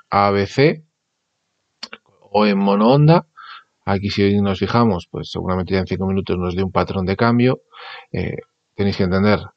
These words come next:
la hora a la que estoy haciendo yo este vídeo, con lo cual, eh, a lo mejor cuando vosotros lo veáis, pues este momento, claro, ya ha pasado y aquí se ha ido para arriba. Pero bueno, aquí nos había dado una entrada y si esto continúa hacia abajo, pues el objetivo ya sabemos cuál es, ¿no? Aquí el,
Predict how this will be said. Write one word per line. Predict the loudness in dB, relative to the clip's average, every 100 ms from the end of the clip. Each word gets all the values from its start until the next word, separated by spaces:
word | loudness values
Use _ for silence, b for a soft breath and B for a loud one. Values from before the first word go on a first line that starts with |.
| -6
la | 0 4
hora | 4 4
a |
la | 2
que | 0
estoy | -2 2
haciendo | 2 2 2 2
yo | 0
este | -2 2
vídeo, | 4 4 2 0 _ B B B -4
con | -2
lo | -2
cual, | 2 4 4 2 -4 _ _ -16
eh, | -14 -10
a | -10
lo |
mejor | -6 -6 -4
cuando | -2
vosotros | -2 -4 -6 -2
lo | 0
veáis, | 2 0 -4
pues | -10
este | -10 -8
momento, | -4 -4 -2 -2 -4
claro, | -2 -2 -2
ya | -2
ha | -2
pasado | -2 0 0 2
y |
aquí | 0 -2 -4
se |
ha | -4
ido | -4
para | -6 -8
arriba. | -12 _ _
Pero | -8
bueno, | -8 -8 _ _
aquí | -8
nos | -6 -2
había | 0
dado | 0 0 -2 -4
una | -2 0 2
entrada | 0 0 2 2 -2 -6 -20 B B B B
y | -2
si | 0
esto | 2 2
continúa | 2 2 4 2
hacia | 2 0
abajo, | 0 -4
pues | -4 -2
el | -2
objetivo | -2 -4 -4 -2
ya | -2
sabemos | -4 -6 -8 -12
cuál | -14 -12
es, | -14
¿no? | -14 -12
Aquí | -6 -4
el, | -2 -2 -4 -8